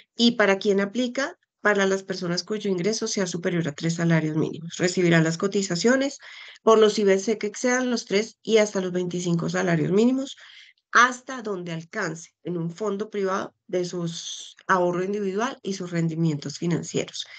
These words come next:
Es decir, esta renta podría no ser vitalicia dependiendo de la edad a la cual lleguemos en nuestra vejez. Y el pilar semicontributivo, pues, a las personas afiliadas al sistema que no hayan cumplido con los requisitos para poder acceder a esa,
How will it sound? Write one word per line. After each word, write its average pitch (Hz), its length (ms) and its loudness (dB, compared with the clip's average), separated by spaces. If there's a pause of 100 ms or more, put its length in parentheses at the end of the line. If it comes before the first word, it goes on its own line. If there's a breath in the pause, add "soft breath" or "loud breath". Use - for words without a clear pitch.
(260 loud breath)
Es 196 160 6
decir, 202 380 2
esta 196 300 0
renta 233 560 0 (260)
podría 226 480 4
no 220 140 0
ser 196 180 -4
vitalicia 202 640 -2
dependiendo 170 640 0
de 185 160 2
la 180 300 2 (600 soft breath)
edad 190 320 6
a 170 80 2
la 185 160 0
cual 156 360 -4
lleguemos 170 640 0
en 180 200 0
nuestra 165 360 -4
vejez. - 420 -10 (460 loud breath)
Y 247 180 4
el 233 300 4
pilar 220 400 2
semicontributivo, 254 1120 -2
pues, 285 220 0
a 202 40 2
las 190 140 -2
personas 165 420 -2
afiliadas 190 440 0
al 196 100 2
sistema 220 480 0
que 220 140 0
no 185 120 4
hayan 180 320 4
cumplido 196 600 4
con 214 140 2
los 208 100 2
requisitos 196 560 -2
para 190 240 -2
poder 180 260 4
acceder 165 420 4
a 160 80 4
esa, 208 320 2